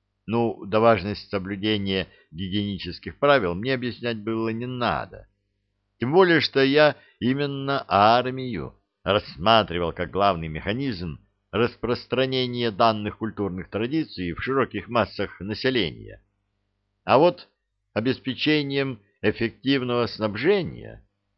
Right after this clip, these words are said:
следовало озаботиться. Тем более, что, как я помнил из будущего, одним из важнейших качеств, обеспечивающих максимальную эффективность вооружённых сил,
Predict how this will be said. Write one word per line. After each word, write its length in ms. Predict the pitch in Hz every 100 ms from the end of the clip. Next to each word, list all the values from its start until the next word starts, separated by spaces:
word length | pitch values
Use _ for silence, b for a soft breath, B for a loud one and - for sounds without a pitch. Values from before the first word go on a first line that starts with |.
| _
следовало 920 | - 95 98 98 98 101 110 117 113 87
озаботиться. 1120 | 90 104 110 78 69 65 - - - - 101 _ _ _ _ _ _ _ _ 107
Тем 180 | 113
более, 440 | 110 113 107 107 98
что, 180 | - 98
как 220 | 101 90
я 120 | 95
помнил 560 | - 139 127 90 78 - _ _ -
из 180 | 82
будущего, 800 | 69 127 127 95 - 76 60 55 - _ _ _ _ _
одним 400 | 92 107 135 123
из 120 | 95
важнейших 720 | 110 107 101 110 - 95 -
качеств, 540 | 147 139 87 78 - 73 64
обеспечивающих 1200 | - 92 95 120 117 - 101 101 - 95 - - _ _ -
максимальную 960 | 104 - - 208 117 196 135 120 98 - _
эффективность 720 | 90 95 87 113 95 82 -
вооружённых 560 | 85 85 87 85 69 -
сил, 420 | 151 156 90